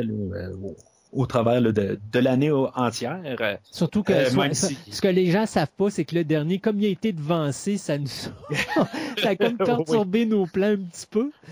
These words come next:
Speaker 1: Ah oui, on s'en allait là, nous autres. On était comme, euh, Godzilla qui regarde Kong se battre à la fin, tu sais.
Speaker 2: Exact.
Speaker 1: Bon, ça s'en vient tranquillement, tout
Speaker 2: On
Speaker 1: ça,
Speaker 2: a le
Speaker 1: pas de
Speaker 2: temps.
Speaker 1: problème. Tout d'un coup, euh,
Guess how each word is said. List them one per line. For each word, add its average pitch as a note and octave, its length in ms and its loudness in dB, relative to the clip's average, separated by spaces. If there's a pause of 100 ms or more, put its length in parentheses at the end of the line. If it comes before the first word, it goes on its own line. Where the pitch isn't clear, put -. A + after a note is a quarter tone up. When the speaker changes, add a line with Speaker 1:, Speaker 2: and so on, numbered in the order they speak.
(140)
Speaker 1:
Ah F3 200 4
oui, E3+ 340 2 (160)
on B2+ 280 2
s'en D#3+ 180 0
allait E3 240 4
là, F#3+ 180 0
nous C#3+ 180 -4
autres. E3+ 260 0
On A#2+ 240 -2
était G3 220 0
comme, G#3 260 0
euh, C3 340 4
Godzilla D3 460 0
qui D3+ 100 0
regarde B2+ 320 0
Kong D3 220 -2
se C#3 100 -2
battre C3+ 300 0
à B2+ 60 2
la A2 80 2
fin, C3 180 -4
tu E3+ 100 -10
sais. E3+ 140 -4
Speaker 2:
Exact. E3 180 0
Speaker 1:
Bon, A2+ 200 0 (360)
ça - 180 -6
s'en A#2+ 220 2
vient C3 160 2
tranquillement, B2 560 0
tout - 100 -6
Speaker 2:
On D#3+ 40 -2
Speaker 1:
ça, E3+ 80 2
Speaker 2:
a - 20 4
le F3 60 2
Speaker 1:
pas C3+ 100 -2
de E3 60 0
Speaker 2:
temps. D#3 160 0
Speaker 1:
problème. B2+ 220 0
Tout C3+ 200 -6
d'un A#2+ 220 4
coup, D#3+ 400 0
euh, G#2 400 2